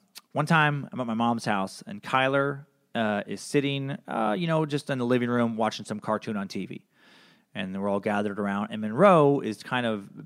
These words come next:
back behind him and off to the side playing with some little toys. One of these toys is a little toy dog.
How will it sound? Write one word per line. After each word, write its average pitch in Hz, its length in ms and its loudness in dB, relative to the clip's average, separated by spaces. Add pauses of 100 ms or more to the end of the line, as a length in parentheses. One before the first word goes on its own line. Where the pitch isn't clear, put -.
(100)
back 135 460 0
behind 151 480 -2
him 147 240 0
and 123 80 -2
off 123 160 0
to 120 60 -14
the 113 80 -8
side 117 400 2
playing 117 320 -2
with 107 100 -4
some 110 180 -6
little 101 160 -2
toys. 92 300 -6
One 135 140 -2
of 151 40 2
these 143 120 2
toys 123 300 2
is 120 80 -8
a 120 40 -6
little 107 160 0
toy 104 220 -4
dog. 135 340 2